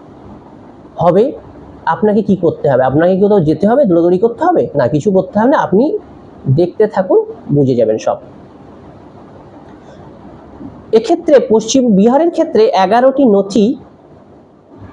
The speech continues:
নির্বাচন কমিশনে গ্রহণযোগ্য হয়েছে। এই নথিগুলি কি? এই নথিগুলি তো সবার কাছে নেই। কি কি নথি, সেগুলো আপনারা একটু দেখুন,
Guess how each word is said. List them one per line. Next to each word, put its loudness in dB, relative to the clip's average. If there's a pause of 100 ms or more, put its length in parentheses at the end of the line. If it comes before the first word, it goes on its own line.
(720)
নির্বাচন 2
কমিশনে 2 (120)
গ্রহণযোগ্য 0 (100)
হয়েছে। 0 (220)
এই 2
নথিগুলি 0
কি? 4 (1400)
এই 4
নথিগুলি 4
তো 2
সবার 0
কাছে -2 (120)
নেই। 2 (560)
কি 2
কি 2 (100)
নথি, 2
সেগুলো 2
আপনারা 0
একটু -2 (200)
দেখুন, 2